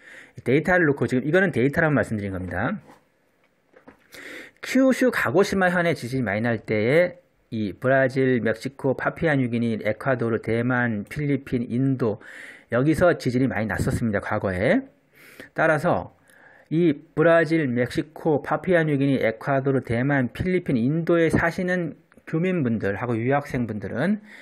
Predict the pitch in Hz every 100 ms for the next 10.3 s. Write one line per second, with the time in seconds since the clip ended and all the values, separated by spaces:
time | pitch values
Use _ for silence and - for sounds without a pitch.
0 | - - - 117 120 127 120 113 107 101
1 | 95 90 _ _ _ _ - 104 - 135
2 | 151 135 113 104 98 101 113 107 104 107
3 | 143 143 110 107 113 139 151 104 92 101
4 | 110 123 120 113 101 110 131 - - _
5 | _ - 147 165 156 160 160 127 107 127
6 | - 151 147 160 - - - 180 151 127
7 | 120 131 123 107 - 139 131 135 117 117
8 | 127 143 127 107 - - - - 190 190
9 | - 143 120 160 180 185 175 180 165 147
10 | 127 156 196